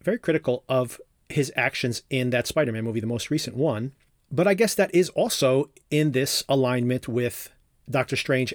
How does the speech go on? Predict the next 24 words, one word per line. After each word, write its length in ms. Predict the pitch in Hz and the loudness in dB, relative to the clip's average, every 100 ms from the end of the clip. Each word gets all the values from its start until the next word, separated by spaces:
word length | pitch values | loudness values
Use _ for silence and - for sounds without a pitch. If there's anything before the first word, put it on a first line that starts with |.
| - | 0
as 420 | 160 120 131 - | 2 2 -2 -6
the 140 | - 123 | -2 0
new 380 | 127 123 120 131 _ | 4 2 2 -4 _
Tony 240 | 127 123 | -2 -2
Stark, 440 | - 127 131 - - _ | 0 0 0 -2 -16 _
because 420 | 139 - 143 127 - | -4 2 0 2 0
I 100 | 214 | 2
have 140 | 202 | 2
a 40 | |
theory 460 | 135 190 220 120 143 _ _ _ | 0 0 2 2 -2 _ _ _
that 220 | 127 123 | -2 -2
the 260 | 117 113 110 _ _ _ _ | -2 -4 -6 _ _ _ _
actual 480 | 143 185 - 123 127 - | -2 0 0 0 0 -6
villain 380 | 113 170 110 131 - _ - | 0 0 0 -8 -14 _ -2
of 200 | 147 127 | 0 0
the 80 | 127 | -2
first 260 | 156 151 | -2 0
cycle 360 | - 139 120 120 | 0 0 -2 -2
of 280 | 127 127 - _ _ _ | -2 -2 -6 _ _ _
Marvel 240 | 127 156 | -2 0
movies 380 | 127 117 123 - - | -2 -2 -4 -4 0
is 300 | 165 175 - _ _ _ - | 2 0 -6 _ _ _ 0
Iron 240 | 262 160 | 2 2
Man. 260 | 113 107 | 0 -4